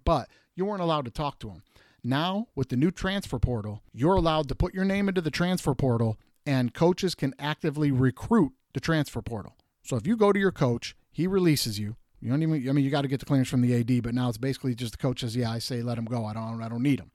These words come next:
This kid can go into the transfer portal, and now every other school can actively recruit him the same way they would recruit a high schooler. They can call him. They can have a visit. They can do all kinds of stuff to try to get this kid to their program. Why is that important?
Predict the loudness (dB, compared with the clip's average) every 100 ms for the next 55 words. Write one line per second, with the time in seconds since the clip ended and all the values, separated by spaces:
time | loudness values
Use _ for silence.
0 | _ -2 2 2 2 0 0 0 -2 -2
1 | 0 -2 -2 -4 -2 -2 -4 -6 -8 -2
2 | 0 0 -2 -4 -2 -4 -4 -4 -4 -2
3 | -4 -6 -8 -6 -4 -2 -2 -4 2 2
4 | 4 4 4 0 -2 0 2 2 2 2
5 | 0 0 0 0 -2 -2 -6 -6 -6 -4
6 | -6 -2 -2 -2 -6 -8 -8 -6 -4 -4
7 | 2 2 2 -4 -10 -8 -6 -2 0 0
8 | -2 -6 -6 -6 -4 -6 -8 -8 -6 -6
9 | -8 -8 -8 -6 -6 -4 -2 0 0 -2
10 | -8 -12 -8 -2 2 2 2 2 4 4
11 | 2 0 -4